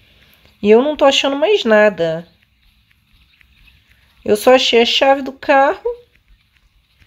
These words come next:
E que mais? Só, gente.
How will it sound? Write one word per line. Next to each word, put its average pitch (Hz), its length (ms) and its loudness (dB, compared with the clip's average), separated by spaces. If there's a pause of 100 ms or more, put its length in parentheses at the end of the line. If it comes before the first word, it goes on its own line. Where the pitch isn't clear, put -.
(640)
E 254 60 -20
que 269 180 -4
mais? 208 680 -2
Só, 285 320 -6
gente. 190 640 -14